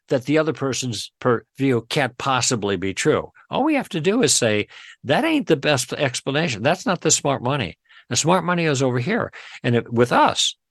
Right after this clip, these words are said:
And if you want to place your bets, as it were, thinking of, uh, the, uh, the, the wager,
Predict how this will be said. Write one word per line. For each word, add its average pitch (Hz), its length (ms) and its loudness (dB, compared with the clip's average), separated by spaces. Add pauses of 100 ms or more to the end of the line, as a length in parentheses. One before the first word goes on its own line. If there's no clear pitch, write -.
(140)
And 127 140 -2
if - 120 -4
you 135 80 2
want 131 400 0
to 135 640 4
place 143 400 0
your 127 240 2
bets, 117 320 0
as 120 180 0
it 131 80 -2
were, 127 480 2
thinking 120 300 -2
of, 104 240 2
uh, 101 400 2 (480)
the, 98 320 -2
uh, 95 580 2
the, 92 380 -2
the 90 300 -4
wager, 110 680 2